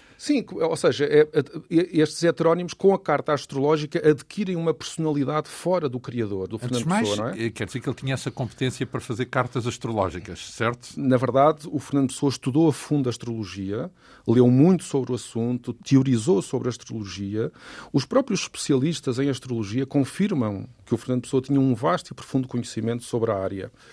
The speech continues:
Speaker 1: Há quem diga que este interesse pela astrologia terá nascido depois do Fernando Pessoa ter sabido que um dos seus antepassados, um tetravô, terá sido astrólogo, o Sa-,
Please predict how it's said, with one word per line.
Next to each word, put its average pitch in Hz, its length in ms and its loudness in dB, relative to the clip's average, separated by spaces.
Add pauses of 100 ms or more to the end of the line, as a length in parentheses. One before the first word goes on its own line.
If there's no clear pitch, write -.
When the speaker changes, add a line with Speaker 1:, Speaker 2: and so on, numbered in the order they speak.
(580)
Speaker 1:
Há 180 140 6
quem 185 180 4
diga 180 240 0
que - 140 -2
este 160 160 -2
interesse 160 320 0
pela 147 200 0
astrologia 131 580 -4
terá 151 240 2
nascido 135 680 -2
depois 131 440 0
do 147 100 -4
Fernando 131 300 -2
Pessoa - 200 -2
ter 143 200 0
sabido 131 580 -2
que 131 160 -4
um 180 80 2
dos 160 180 -6
seus 131 200 -2
antepassados, 120 880 -2
um 117 120 0
tetravô, 117 640 2
terá 131 220 2
sido 123 320 -2
astrólogo, 117 580 0
o 113 40 -6
Sa-, - 260 -4